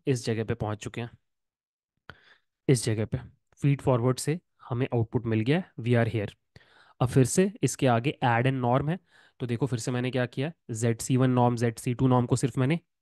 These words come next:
इस फीड फॉरवर्ड न्यूरल नेटवर्क में नहीं भेजा है, एक, अ, रेजिडुअल कनेक्शन के through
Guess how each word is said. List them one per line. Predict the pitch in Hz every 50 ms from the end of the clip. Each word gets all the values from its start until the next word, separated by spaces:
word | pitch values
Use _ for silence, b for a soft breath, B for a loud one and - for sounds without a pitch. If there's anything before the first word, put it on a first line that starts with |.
| _ _ -
इस | 139 135 - - -
फीड | - - - 123 117 -
फॉरवर्ड | 147 131 123 127 139 131
न्यूरल | 127 127 120 131
नेटवर्क | 131 127 - - 139 127 -
में | 147 139
नहीं | 143 139
भेजा | 127 127 120 123 151
है, | 185 b b b b b b b b b _ _
एक, | 135 139 - - - - - _ _ _ _ _ _ _ _ _ _ _ _ _ _ -
अ, | 143 123 117 113 113 110 110 113 107 110 160 - - 123
रेजिडुअल | 120 120 117 127 123 127 131 135 135
कनेक्शन | 131 139 127 127 - - 139 131
के | 131 135
through | - - 143 196